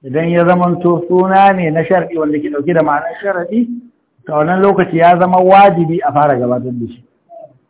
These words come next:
Nahu, misalin. Ayyan tadrib,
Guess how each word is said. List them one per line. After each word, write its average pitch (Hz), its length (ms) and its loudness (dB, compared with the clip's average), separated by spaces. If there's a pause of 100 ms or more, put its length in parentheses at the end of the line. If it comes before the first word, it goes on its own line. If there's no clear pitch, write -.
(100)
Nahu, 165 640 0
misalin. 156 680 2 (3500)
Ayyan 220 580 2
tadrib, 226 420 0